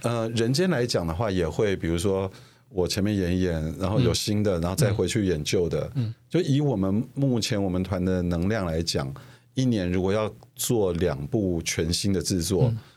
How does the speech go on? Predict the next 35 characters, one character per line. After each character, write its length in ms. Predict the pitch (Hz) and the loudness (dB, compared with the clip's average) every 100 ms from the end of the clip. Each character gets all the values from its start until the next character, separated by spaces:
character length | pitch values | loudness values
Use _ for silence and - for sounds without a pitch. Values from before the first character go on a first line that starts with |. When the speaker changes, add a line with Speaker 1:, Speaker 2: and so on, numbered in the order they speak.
| _ - - | _ -8 -6
Speaker 1:
啊， 60 | - | -2
压 180 | 95 | -2
力 160 | 98 98 | 0 -2
还 100 | 85 | -2
是 260 | 82 95 85 | 0 0 0
有 280 | 80 78 | 0 -2
一 60 | - | -2
些 100 | 95 | -2
些 160 | 82 92 | 0 -2
大。 320 | - - - | -2 -6 -2
Speaker 2:
嗯。 200 | 143 131 113 _ | 0 2 0 _
Speaker 1:
所 160 | - 117 | -4 0
以 240 | 107 98 92 - _ _ | 0 0 -4 -10 _ _
大 100 | 123 | -4
部 160 | 107 | -2
分 220 | 113 113 98 | 0 0 0
会 120 | 113 | 0
看 160 | 113 | 0
到 100 | 98 | 0
我 100 | 92 | 0
们 120 | 76 76 | 0 0
就 120 | 90 | 0
是 180 | 107 98 | 0 0
一 80 | |
年 240 | 101 92 80 | 0 0 -2
可 140 | - | -4
能 140 | 76 82 | -2 0
有 260 | 82 78 - | 0 -2 -2
一 80 | |
个 100 | 95 | -2
新 220 | 90 - 101 | -2 -2 0
的 80 | 92 | 0
制 160 | 98 | -2
作， 320 | 82 92 78 - | -2 0 -2 -2
Speaker 2:
嗯。 200 | 131 107 | -2 -2